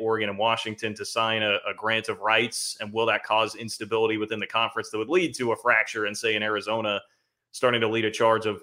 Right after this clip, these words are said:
of coming to the Big twelve if ultimately those T V contracts are similar?" To somebody that's outside of it, because I feel like I've been living in that world for a long time, how do you view the positions of the Big twelve and the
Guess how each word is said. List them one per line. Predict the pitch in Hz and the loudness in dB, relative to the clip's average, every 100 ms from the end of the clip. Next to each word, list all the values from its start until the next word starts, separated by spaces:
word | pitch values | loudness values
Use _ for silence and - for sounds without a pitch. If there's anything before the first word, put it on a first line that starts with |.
| - | -8
of | 107 | -6
coming | - 113 104 | -4 -4 -4
to | 131 | -4
the | 117 | -4
Big | 104 98 | -2 -4
twelve | - 107 101 98 | -2 0 0 -2
if | 117 113 110 | -4 -2 -2
ultimately | 110 107 - 104 | -4 -6 -6 -6
those | 98 - | -6 -8
T | - | -8
V | 107 110 | -6 -6
contracts | - 101 95 95 92 90 | -4 -4 -2 -4 -4 -10
are | |
similar?" | - 143 123 95 92 90 _ _ _ _ - | -2 0 0 0 -2 -4 _ _ _ _ -2
To | |
somebody | 131 302 214 165 | 6 6 8 8
that's | 151 - - - | 6 4 2 8
outside | 151 - 156 131 | 8 8 8 8
of | 107 | 6
it, | 90 | -2
because | 101 113 | -4 2
I | 127 | 2
feel | 131 127 | 6 6
like | 117 | 6
I've | 113 | 4
been | 120 110 98 _ _ | 0 -2 -8 _ _
living | 120 131 117 | 2 2 2
in | 113 | 2
that | 120 104 | 2 2
world | 104 98 | -4 -2
for | 110 | -2
a | 107 | 0
long | 110 107 | 0 0
time, | 113 113 95 | 0 0 -2
how | - 147 170 | -2 2 4
do | |
you | 156 156 | 2 0
view | 127 131 | -2 -2
the | 113 | -4
positions | 113 101 113 117 107 | -6 -4 -4 -4 -4
of | 104 | -4
the | |
Big | 95 107 | -4 -6
twelve | - 110 104 | 0 0 0
and | |
the | 101 | -4